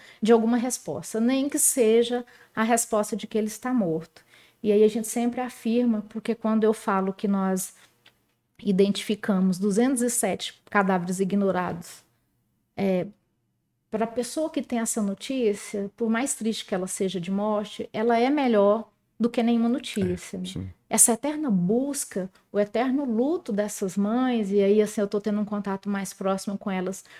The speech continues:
Speaker 1: porque a gente acabou criando um grupo, então estamos tentando estabelecer uma rede entre elas pra que elas se apoiem.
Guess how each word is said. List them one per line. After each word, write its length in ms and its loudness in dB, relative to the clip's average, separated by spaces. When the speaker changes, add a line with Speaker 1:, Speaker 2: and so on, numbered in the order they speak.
Speaker 1:
porque 160 0
a 40 4
gente 180 -2
acabou 260 2
criando 360 -2
um 120 0
grupo, 540 0
então 340 0
estamos 400 0
tentando 840 0
estabelecer 920 0
uma 200 2
rede 420 -2
entre 280 -2
elas 440 0
pra 180 -10
que 100 -8
elas 160 -4
se 140 -6
apoiem. 580 -2